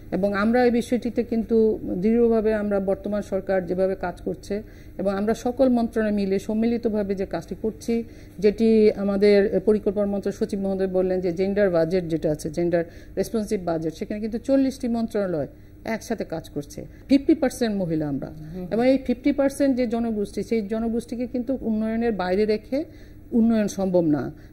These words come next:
Speaker 1: যে কারণে আমাদের সপ্তম পঞ্চবার্ষিক কর্ম পরিকল্পনায় তো নারীর অর্থনৈতিক উন্নয়নের বিষয়টিতে
Speaker 2: বাহ, বাহ।
Speaker 1: সুস্পষ্টভাবে বলা আছে, যেখানে যে চারটি কৌশল আছে তার মধ্যে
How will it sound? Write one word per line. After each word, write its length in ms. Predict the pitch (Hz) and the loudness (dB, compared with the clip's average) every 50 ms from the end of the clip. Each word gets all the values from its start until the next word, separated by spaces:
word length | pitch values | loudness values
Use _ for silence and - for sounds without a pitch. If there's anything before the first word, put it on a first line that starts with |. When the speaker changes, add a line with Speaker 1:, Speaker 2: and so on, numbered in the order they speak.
| - - | -8 0
Speaker 1:
যে 120 | - 220 | 0 2
কারণে 360 | 226 - 240 240 247 247 240 233 | 2 4 2 2 2 0 -2 0
আমাদের 260 | 226 226 220 233 226 | 0 0 2 0 0
সপ্তম 400 | 226 - 226 226 - - 247 240 | 0 0 -2 0 2 0 0 2
পঞ্চবার্ষিক 600 | 233 226 226 220 240 220 202 202 - - 226 208 - | 0 -2 -2 0 -2 0 0 -2 -2 -4 -10 -10 -4
কর্ম 220 | - 220 220 220 214 - | -2 -2 -2 -2 -2 -2
পরিকল্পনায় 460 | - 208 208 196 - 185 202 202 202 | -2 -4 -2 -4 -4 -4 -4 -4 -4
তো 100 | - 214 | -4 -4
নারীর 300 | 202 196 190 196 214 214 | -2 0 2 4 4 4
অর্থনৈতিক 640 | - 208 220 - - - 269 254 247 233 247 220 220 | 4 2 0 0 2 2 2 2 4 2 0 -2 0
উন্নয়নের 380 | 220 208 208 202 190 185 180 | 0 0 0 -2 0 -2 -2
বিষয়টিতে 560 | 180 170 165 - 170 151 151 - 151 - - | -2 -4 -6 -4 -4 -6 -6 -6 -12 -10 -10
Speaker 2:
বাহ, 160 | - 185 180 165 | -12 -10 -10 -12
বাহ। 120 | 147 143 - - - - - - - - - - - - - - - - | -12 -12 -14 -16 -18 -18 -18 -18 -20 -20 -20 -20 -20 -20 -20 -20 -18 -8
Speaker 1:
সুস্পষ্টভাবে 760 | - - 269 262 - - 269 269 269 - 226 214 214 190 | 0 0 0 0 4 4 4 4 6 2 2 2 2 2
বলা 200 | 175 180 180 175 | 2 0 2 0
আছে, 200 | 160 156 - 175 | 0 0 -2 -4
যেখানে 300 | 165 190 180 - 220 220 | -4 -4 -4 -2 -4 -2
যে 100 | 202 214 | 0 -2
চারটি 320 | 208 - 185 175 - - 180 | -2 -2 -6 -6 -2 -4 -2
কৌশল 400 | - - 220 214 - 247 220 202 | 2 2 0 2 2 2 2 2
আছে 240 | 165 151 - 175 156 | 2 0 -2 -6 -6
তার 160 | - 190 190 | -4 -6 -4
মধ্যে 320 | 202 208 202 208 262 311 | -4 -6 -2 -2 -2 -2